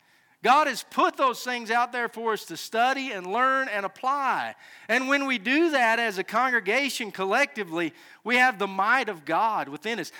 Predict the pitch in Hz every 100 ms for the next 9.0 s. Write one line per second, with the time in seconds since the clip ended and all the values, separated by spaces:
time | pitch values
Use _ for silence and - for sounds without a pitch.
0 | - 214 254 - 262 190 - 226 277 294
1 | 240 113 - _ _ _ _ - 196 240
2 | 233 185 214 - 240 247 254 247 247 269
3 | 269 220 - 196 - - 269 277 269 233
4 | 214 220 254 226 220 226 247 254 196 -
5 | 233 247 196 262 226 117 - _ _ _
6 | - - 285 - 262 277 269 220 175 226
7 | 240 240 190 - 233 240 214 220 202 220
8 | 220 180 - 226 - - 247 240 190 180